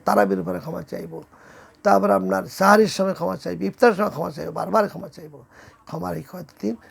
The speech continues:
আমরা যেন আল্লাহর রহমতে কাটাইতে পারি, এবং এইভাবে ক্ষমা নিয়ে আমরা যেন মাহে রমজানে পূত পবিত্র, আল্লাহ আমাদের তৌফিক দান করুক।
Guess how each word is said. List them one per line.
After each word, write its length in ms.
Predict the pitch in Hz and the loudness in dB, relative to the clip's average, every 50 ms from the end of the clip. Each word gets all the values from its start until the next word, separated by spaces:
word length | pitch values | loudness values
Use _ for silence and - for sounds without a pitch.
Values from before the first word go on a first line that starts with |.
| _ _ - | _ _ -12
আমরা 260 | - 156 156 170 170 | -8 -4 -4 -4 -2
যেন 180 | 160 - 165 175 165 - - _ - - _ - | -2 -4 -4 -6 -8 -10 -12 _ -20 -20 _ -6
আল্লাহর 300 | - 87 90 90 90 87 | -2 0 2 2 2 2
রহমতে 480 | - 143 151 - - - 165 160 147 135 - - - - - _ _ - | 0 0 -2 -4 -4 -6 -6 -8 -8 -10 -14 -20 -20 -20 -20 _ _ 0
কাটাইতে 380 | - 170 170 202 202 185 214 220 | 2 4 6 6 4 6 4 6
পারি, 320 | 208 233 226 254 262 233 | 6 4 2 2 2 2
এবং 300 | 220 208 190 190 180 175 | 2 2 0 -2 -2 -2
এইভাবে 380 | - 175 160 165 160 160 170 165 | -4 -4 -4 -4 -4 -4 -4 -6
ক্ষমা 340 | - - - 170 190 196 190 | -6 -4 -2 0 2 2 4
নিয়ে 360 | 196 226 254 269 247 208 - | 4 6 10 10 10 8 8
আমরা 220 | - 92 90 - | -2 -6 -8 -8
যেন 200 | 80 165 170 160 | -10 -10 -12 -12
মাহে 280 | - 156 - 139 156 - | -12 -12 -12 -12 -12 -14
রমজানে 420 | - 139 143 147 143 139 135 131 - _ - | -14 -16 -16 -16 -16 -16 -16 -18 -16 _ -4
পূত 200 | 233 269 214 269 | -4 -2 -2 -2
পবিত্র, 480 | 226 202 165 135 - - 175 151 160 180 | -4 -4 -6 -6 -14 -16 -16 -16 -20 -18
আল্লাহ 180 | 165 - - - | -16 -14 -12 -12
আমাদের 260 | - - - 156 - - - | -10 -10 -10 -10 -10 -6 -2
তৌফিক 340 | 92 95 160 156 208 202 170 | 0 0 0 0 0 0 2
দান 200 | 98 98 95 87 | 2 2 2 2
করুক। 300 | 80 98 208 214 - | 2 2 2 2 0